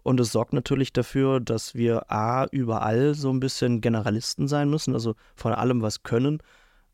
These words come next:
aber halt nicht die Möglichkeit haben, jetzt, wenn ich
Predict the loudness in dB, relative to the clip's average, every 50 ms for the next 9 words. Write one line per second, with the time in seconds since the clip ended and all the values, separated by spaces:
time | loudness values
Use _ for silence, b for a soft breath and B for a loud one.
0 | _ _ _ _ _ _ _ _ _ _ -2 0 2 4 4 4 4 2 2 0
1 | -2 _ -2 2 4 4 4 4 2 2 4 4 4 4 2 0 2 2 0 0
2 | 0 0 0 0 0 2 2 2 2 2 2 2 0 0 -2 -2 -2 -2 -2 -2
3 | -2 -2 0 0 0 -2 -6 -10